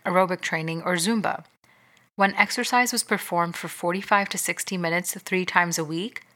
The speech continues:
regardless of the intensity, so it doesn't matter whether this was low intensity or high intensity. So if exercise was performed for forty-five to sixty minutes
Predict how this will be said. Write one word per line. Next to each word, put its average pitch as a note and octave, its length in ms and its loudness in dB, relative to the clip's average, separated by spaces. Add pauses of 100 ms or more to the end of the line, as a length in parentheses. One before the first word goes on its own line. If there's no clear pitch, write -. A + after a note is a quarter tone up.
(120)
regardless A#3 520 2
of E3+ 80 0
the E3+ 100 -4
intensity, D#3 680 -4
so - 100 -8
it D#3 60 0
doesn't F3+ 200 0
matter E3+ 260 6
whether D#3+ 200 0
this D#3 220 -4
was D3+ 160 -6
low G#3+ 200 6
intensity F#3+ 460 0
or E3 160 2
high D#3+ 220 2
intensity. D#3+ 600 -6 (880)
So F#3 380 4 (580)
if - 300 -2 (300)
exercise A3 540 4
was G#3 100 -2
performed F3 460 0
for F3 80 0
forty-five F#3 560 2
to G3 100 0
sixty - 340 -2
minutes F3 420 0